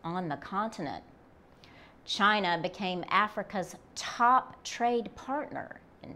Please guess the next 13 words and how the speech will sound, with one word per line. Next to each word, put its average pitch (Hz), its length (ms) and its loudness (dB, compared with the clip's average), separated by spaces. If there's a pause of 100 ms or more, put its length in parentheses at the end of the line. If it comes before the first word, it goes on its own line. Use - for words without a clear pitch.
two 202 240 -2
thousand 165 480 4
nine, 185 460 0 (800)
yet 254 260 2
some 349 460 -2 (100)
Africans 247 680 -6
believe 202 540 -2 (200)
they 214 180 -2
are 208 80 -6
not 196 600 -4
getting 214 280 -4
enough 208 440 -4 (440)
for 214 340 -6